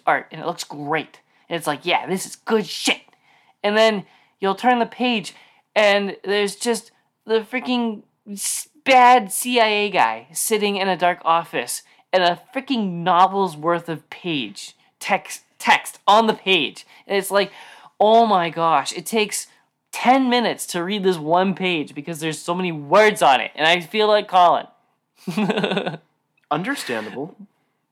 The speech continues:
Speaker 2: I have some days I feel like Colin, so that's, that's fair. Um,
Speaker 1: The, the writing for Spawn comics is just so choppy.
Speaker 2: It's Todd fucking McFarlane. <laughs>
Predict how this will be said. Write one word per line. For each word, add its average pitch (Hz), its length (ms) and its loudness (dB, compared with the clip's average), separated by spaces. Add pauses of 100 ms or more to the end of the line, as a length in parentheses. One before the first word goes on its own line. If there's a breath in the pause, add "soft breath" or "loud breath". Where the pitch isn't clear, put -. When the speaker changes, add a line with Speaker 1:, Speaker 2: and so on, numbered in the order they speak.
Speaker 2:
I 156 100 -4
have 226 200 -4
some 147 240 -6
days 104 180 -6
I 82 80 -16
feel 85 180 -18
like 78 200 -20
Colin, 80 260 -20 (220)
so 98 200 -16 (240)
that's, 139 200 -12
that's 160 220 -10
fair. 98 300 -10 (680 soft breath)
Um, 98 540 -6 (760)
Speaker 1:
The, 175 300 -10
the 175 160 -2
writing 165 440 -2
for - 140 -10
Spawn 131 400 -4
comics 107 380 -6
is 117 100 -16
just 131 240 -10
so 156 720 -2
choppy. - 520 -6 (100)
Speaker 2:
It's 110 160 -20
Todd - 360 -6
fucking 110 360 -14
McFarlane. - 800 -12
<laughs> - 60 -14